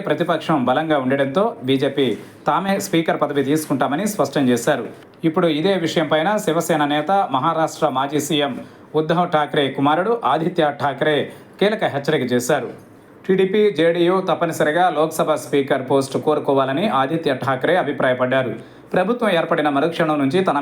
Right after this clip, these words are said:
మిత్రపక్షాలను చీల్చేందుకు బీజేపీ ప్రయత్నిస్తోందని ఆరోపించారు. తాము బీజేపీ కుయుక్తులను చూసిన అనుభవంతో చెబుతున్న మాట అని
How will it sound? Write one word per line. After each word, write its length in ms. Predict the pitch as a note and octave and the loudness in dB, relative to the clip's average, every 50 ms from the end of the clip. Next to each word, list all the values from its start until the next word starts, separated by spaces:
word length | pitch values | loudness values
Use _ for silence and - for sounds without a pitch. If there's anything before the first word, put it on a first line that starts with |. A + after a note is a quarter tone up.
| C#3 | -2
మిత్రపక్షాలను 680 | C#3 C3+ D#3+ D3+ D3+ C3+ B2 - D3+ C3+ C3+ C#3 D3 C3+ - | 0 0 0 -2 -2 -2 -2 0 -2 0 0 0 -2 0 0
చీల్చేందుకు 540 | C#3+ C#3+ C3+ - E3 D#3 D#3 E3+ E3+ A#3 A#3+ A#3+ - - - - - - - B2+ | 0 0 0 2 0 0 0 0 2 2 2 2 0 -4 -14 -20 -20 -12 -4 0
బీజేపీ 360 | C#3+ E3+ E3 F#3 F3 E3+ D#3 C3+ - - | 0 2 2 0 2 2 0 0 0 0
ప్రయత్నిస్తోందని 760 | C#3 C#3 D3 - D#3+ C#3+ C3+ C3+ - D#3 C3+ B2+ C#3 D3 G3+ - - | -2 -2 -2 -2 0 0 0 0 0 0 0 0 0 0 2 0 2
ఆరోపించారు. 560 | C3 C#3 C3 C3+ B2+ A#2+ A#2+ C#3+ C#3 B2 A2+ - - - - - - - - - | 2 0 0 2 0 2 2 2 0 0 -2 -6 -10 -14 -20 -20 -20 -10 -4 0
తాము 240 | C#3+ C#3+ D3 C#3 B2 A2 G2+ A2 | 0 0 2 0 0 0 0 0
బీజేపీ 380 | C#3+ D#3 D#3+ E3 - - D3+ C3+ B2 B2 | 0 2 2 0 0 2 0 0 0 0
కుయుక్తులను 520 | B2+ C#3+ D3 D3 - - D3+ C#3 C3+ C3 B2 C#3 | 0 0 0 0 0 -2 -2 -2 -2 -2 -2 -2
చూసిన 240 | C#3+ C3 - C#3 C3+ B2 | -2 -2 0 0 0 0
అనుభవంతో 460 | B2 C3 C3+ D3+ D3 C#3 C#3 C3+ E3 F#3 G3 F#3 - | 0 2 2 0 0 0 0 0 0 0 0 0 -2
చెబుతున్న 320 | E3+ - C#3+ C#3 C#3 C3 B2 A#2+ | -2 -2 -2 -2 0 0 0 2
మాట 160 | B2+ D3+ D#3+ - A#2+ B2+ | 0 0 0 0 -2 0
అని 120 | D#3+ A3 | 2 0